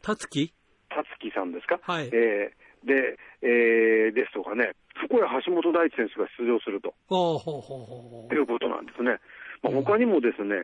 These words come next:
Speaker 1: うん。
Speaker 2: あの、関根シュレック秀樹選手とかね、
Speaker 1: うんうん。
Speaker 2: そういう方々が出場しますんでね、これ、
Speaker 1: うん。
Speaker 2: どういったものになるか、ちょっと予想がつかなすぎるというね。
Speaker 1: うんうんう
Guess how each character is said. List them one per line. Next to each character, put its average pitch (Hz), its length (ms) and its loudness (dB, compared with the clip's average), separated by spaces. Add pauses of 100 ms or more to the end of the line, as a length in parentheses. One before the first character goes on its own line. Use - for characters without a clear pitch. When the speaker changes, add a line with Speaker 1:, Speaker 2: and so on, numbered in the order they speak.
Speaker 1:
う 165 60 -4
ん。 131 220 -6
Speaker 2:
あ 110 140 0
の、 104 240 -2
関 165 200 0
根 185 160 4
シ - 100 -4
ュ 185 40 2
レ 190 80 4
ッ - 100 -4
ク - 120 -6
秀 - 80 -6 (140)
樹 - 100 -10
選 98 160 -2
手 - 100 -16
と 92 120 -10
か - 100 -8
ね、 165 240 -2
Speaker 1:
う 180 60 -8
ん 170 40 -4
う 156 40 -2
ん。 127 320 -10 (480)
Speaker 2:
そ 151 100 4
う 156 40 8
い 151 60 8
う 147 100 6
方 - 220 0
々 123 120 2
が 107 120 0 (920)
出 127 60 -10
場 123 160 2
し 123 100 -4
ま 123 200 0
す 107 60 -10
ん 95 80 -6
で 98 100 -4
ね、 98 100 -6
こ 135 140 0
れ、 127 100 4 (320)
Speaker 1:
う 127 40 -12
ん。 - 20 -6
Speaker 2:
ど 175 140 6
う 277 40 4
い - 60 0
っ - 20 -16
た 151 140 -2
も 131 60 -4
の 123 200 2
に 120 60 0
な 120 100 -2
る - 60 -6
か、 127 100 0
ち - 80 -2
ょ - 60 4
っ - 20 -18
と 127 160 2 (240)
予 156 160 6
想 269 220 4
が 240 80 4 (360)
つ - 160 -4
か - 60 -
な 349 180 4
す 262 60 -6
ぎ 247 200 2
る 151 140 4
と 120 160 4
い 101 180 4
う 107 40 0
ね。 180 280 2
Speaker 1:
う 175 60 0
ん 175 40 2
う 165 40 2
ん - 20 0
う 135 240 -4